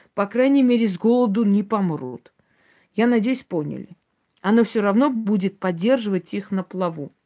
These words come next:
Это будет. А насколько он даст, это зависит от человека, от его усердия, от его работы, от его стремления. Понимаете меня? Но то, что он, э,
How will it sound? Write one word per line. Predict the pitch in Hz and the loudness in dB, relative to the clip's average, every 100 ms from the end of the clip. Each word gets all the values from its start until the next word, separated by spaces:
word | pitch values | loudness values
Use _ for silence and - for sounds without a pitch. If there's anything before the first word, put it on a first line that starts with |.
| - | -8
Это | 247 247 | -6 -4
будет. | 226 175 156 - _ _ _ _ _ _ _ _ _ _ _ | -6 -6 -10 -14 _ _ _ _ _ _ _ _ _ _ _
А | 202 | -2
насколько | 233 262 262 - 277 202 - | 2 0 -2 0 0 0 -2
он | 196 185 | -2 0
даст, | 269 370 - | 0 0 -6
это | 220 226 | -4 -2
зависит | 220 233 - | -2 -4 -10
от | 208 | -10
человека, | - 202 196 180 - 185 | -6 -4 -4 -6 -8 -8
от | 180 - | -6 -4
его | 202 208 202 - _ | -2 0 -2 -6 _
усердия, | - 196 - 302 247 214 185 | -12 -8 -2 -2 0 -4 -4
от | - | -4
его | 196 190 | -4 -2
работы, | 185 180 262 269 | -4 -2 -4 -4
от | 175 196 | -6 -4
его | 202 | -2
стремления. | 233 - 190 175 156 151 156 165 _ _ | -4 -4 -4 -4 -6 -8 -10 -14 _ _
Понимаете | 180 208 311 302 175 | -4 0 0 -4 -8
меня? | 156 151 _ _ _ _ _ _ | -10 -12 _ _ _ _ _ _
Но | 208 233 | 0 0
то, | 240 269 | 2 -2
что | 269 226 | 0 -6
он, | - 240 202 - _ _ _ _ _ _ _ _ - | 0 0 0 -4 _ _ _ _ _ _ _ _ -12
э, | 196 185 | -6 -6